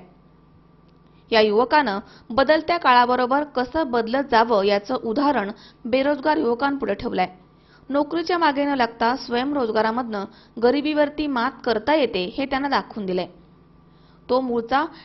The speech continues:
डिंबा धरणग्रस्त येथील, मात्र घोडेगाव येथे त्याच्या कुटुंबाचं स्थलांतर झालं. ओंकारनं नववी पर्यंत शिक्षण पूर्ण केलं.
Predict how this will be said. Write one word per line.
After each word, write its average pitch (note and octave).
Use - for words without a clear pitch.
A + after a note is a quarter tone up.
डिंबा C#4
धरणग्रस्त C#4+
येथील, G3+
मात्र A3+
घोडेगाव B3
येथे A3
त्याच्या B3+
कुटुंबाचं C#4
स्थलांतर G#3+
झालं. G3+
ओंकारनं A#3
नववी C4
पर्यंत D#4+
शिक्षण D#4
पूर्ण G3+
केलं. F#3+